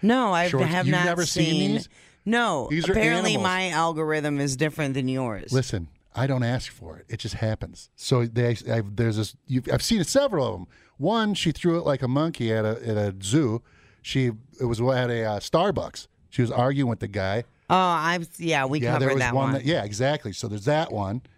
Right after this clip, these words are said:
Speaker 2: Then there was another one. She's just walking around. She just, you know, kinda steps to the side,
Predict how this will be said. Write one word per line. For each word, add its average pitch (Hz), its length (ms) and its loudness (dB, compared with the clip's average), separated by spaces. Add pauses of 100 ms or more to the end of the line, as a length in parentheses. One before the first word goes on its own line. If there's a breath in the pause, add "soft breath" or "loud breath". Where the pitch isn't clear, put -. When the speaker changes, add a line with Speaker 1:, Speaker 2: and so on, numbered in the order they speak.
(120 soft breath)
Speaker 2:
Then 160 120 0
there 190 120 0
was 156 120 0
another 151 380 2
one. 107 180 -2
She's 120 180 -4
just 113 120 -6
walking 117 440 0
around. 120 340 0
She 123 120 -6
just, - 280 -10
you 139 80 -4
know, 107 160 -2 (100)
kinda 123 220 -4
steps - 320 -4
to 131 100 -2
the 107 60 -2
side, 135 500 0